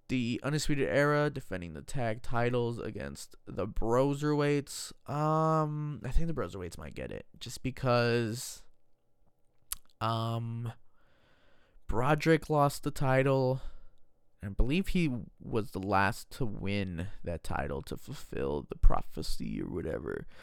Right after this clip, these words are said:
Um, so they could be going backwards. Broderick loses his first, then, then Bobby Fish and Kyle, and then Adam Cole versus Tommaso Ciampa for the N X T Championship.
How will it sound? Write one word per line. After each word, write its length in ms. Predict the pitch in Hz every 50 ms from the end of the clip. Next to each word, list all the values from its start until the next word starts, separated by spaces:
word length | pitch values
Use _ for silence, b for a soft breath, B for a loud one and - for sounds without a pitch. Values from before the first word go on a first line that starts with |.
| B B B B B B B B B - - - -
Um, 600 | - 98 101 92 80 78 71 69 69 78 78 - - - - -
so 160 | - - 123
they 100 | 104 107
could 160 | - - 131 - - - - -
be 80 | - 131
going 220 | 127 127 120 113
backwards. 560 | 104 107 101 98 - - 110 101 98 95 - -
Broderick 500 | - - - 107 104 113 120 113 101 113
loses 340 | 113 113 107 117 101 73
his 120 | 82 87 90
first, 420 | - - 98 95 85 80 - - -
then, 340 | 92 95 98 98 76 - - - -
then 220 | - 110 101 98
Bobby 260 | 87 87 85 87 85
Fish 240 | 80 - 90 85 -
and 100 | - -
Kyle, 560 | - - 123 123 120 123 127 127 127 127 131 - - - - -
and 100 | 117 127
then 480 | 156 175 180 165 151 143 147 156 156 - - - - - - - - - - - - - - - - - - - - - -
Adam 200 | 123 135 139 131
Cole 300 | - 131 117 113 110 110
versus 260 | 120 120 127 131 143
Tommaso 300 | - 117 110 104 117 120
Ciampa 480 | - - - 73 69 - - 80 -
for 160 | - - - 104
the 100 | 80 64
N 80 | 60
X 160 | - - -
T 60 | - -
Championship. 720 | - - 135 131 131 - 135 135 139 - - 135 135 -